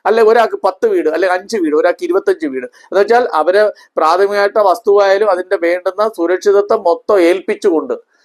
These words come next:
ഇത്തരത്തിൽ ചെയ്യാവുന്ന മുഖ്യമന്ത്രി നേതൃത്വം കൊടുത്തുകൊണ്ട് ഇവരെ വിളിച്ചു കൂട്ടാം. അപ്പൊ അത്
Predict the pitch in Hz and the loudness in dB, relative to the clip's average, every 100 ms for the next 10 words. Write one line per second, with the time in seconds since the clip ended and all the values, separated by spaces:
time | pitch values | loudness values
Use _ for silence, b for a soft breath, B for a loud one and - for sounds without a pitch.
0 | _ _ 214 233 - 320 320 320 254 254 | _ _ -4 -4 0 0 0 -2 -2 -2
1 | 233 240 254 247 226 240 190 - 254 254 | 0 2 0 0 -2 -6 -6 -6 -4 -2
2 | 247 214 196 233 - 269 233 208 208 214 | -2 -2 0 0 0 -2 0 0 0 0
3 | 214 220 208 208 240 208 196 196 190 | 0 0 -2 -2 -2 0 0 0 -2